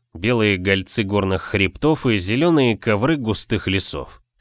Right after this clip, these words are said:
Догадавшись, что именно я вижу, подалась чуть вперёд, с жадностью речной губки впитывая всю ту красоту, что предстала перед нами. Поняв, на какой примерно высоте находился тот, кто всё это увидел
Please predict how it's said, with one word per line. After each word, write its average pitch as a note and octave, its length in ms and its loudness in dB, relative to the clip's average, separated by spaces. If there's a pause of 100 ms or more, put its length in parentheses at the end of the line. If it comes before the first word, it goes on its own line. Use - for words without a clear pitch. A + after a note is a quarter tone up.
(240)
Догадавшись, B2 720 0
что - 200 0
именно G#2+ 420 4
я G2 200 0
вижу, D3 240 -2
подалась C3+ 480 0
чуть - 280 -4
вперёд, A#2 540 -4 (480)
с E2 180 -4
жадностью A2 600 0
речной G#2 420 0
губки A2 380 -2
впитывая A2 480 0
всю - 240 -2
ту G2+ 160 -4
красоту, G2+ 600 -2 (120)
что - 240 -4
предстала A#2+ 580 0
перед A#2 320 0
нами. F#2 380 -2 (540)
Поняв, D3 360 2
на D#3 140 2
какой D3+ 300 2
примерно B2 420 4
высоте B2+ 460 0
находился A2 600 0
тот, A#2 300 -2
кто - 220 -2
всё - 220 -2
это G2+ 200 0
увидел G#2 580 0